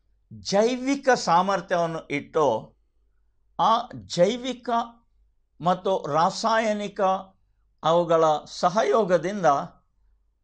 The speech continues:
ಒಂದು ಜೀವಿ ಬರುವಂತೆ ಅಥವಾ ಆ ಜೀವಿ ತನ್ನ ಜೀವವನ್ನು ಈ ಭೂಮಿಯಲ್ಲಿ ಮುಂದುವರಿಸುವಂತೆ ಅವಕಾಶ ಮಾಡಿಕೊಡಲಾಗಿದೆ ಎಂಬುದು ಅರ್ಥ ಮಾಡಿಕೊಳ್ಳಿಕ್ಕೆ ಅಷ್ಟೊಂದು ಕಷ್ಟವಿಲ್ಲ.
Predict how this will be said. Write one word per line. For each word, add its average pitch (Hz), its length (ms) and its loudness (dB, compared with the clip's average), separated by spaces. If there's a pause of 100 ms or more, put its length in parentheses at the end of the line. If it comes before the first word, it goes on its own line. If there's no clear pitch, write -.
(520)
ಒಂದು - 560 0 (300)
ಜೀವಿ 247 420 -4
ಬರುವಂತೆ 156 640 2 (680)
ಅಥವಾ 214 300 0
ಆ 190 240 2
ಜೀವಿ 190 800 -6 (340)
ತನ್ನ 175 380 0
ಜೀವವನ್ನು 180 960 -2
ಈ 139 180 -4
ಭೂಮಿಯಲ್ಲಿ 175 480 -2
ಮುಂದುವರಿಸುವಂತೆ 151 1200 -4 (300)
ಅವಕಾಶ 165 680 -2
ಮಾಡಿಕೊಡಲಾಗಿದೆ 147 1000 0
ಎಂಬುದು 139 480 -6
ಅರ್ಥ 139 320 -2
ಮಾಡಿಕೊಳ್ಳಿಕ್ಕೆ 139 680 -2
ಅಷ್ಟೊಂದು 170 380 -6
ಕಷ್ಟವಿಲ್ಲ. 170 520 -2